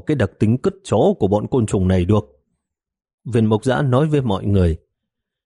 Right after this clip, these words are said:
"Mặc dù bây giờ tôi cũng không thể xác định trăm phần trăm đó là do ký sinh trùng đang phá quấy,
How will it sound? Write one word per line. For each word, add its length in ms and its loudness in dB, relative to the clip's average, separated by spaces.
"Mặc 200 -2
dù 140 0
bây 160 0
giờ 300 0
tôi 160 2
cũng 220 -4
không 200 -2
thể 160 2
xác 200 -4
định 180 -4
trăm 220 0
phần 180 0
trăm 260 0
đó 180 0
là 160 2
do 200 2
ký 240 0
sinh 200 0
trùng 240 0
đang 180 2
phá 160 2
quấy, 360 0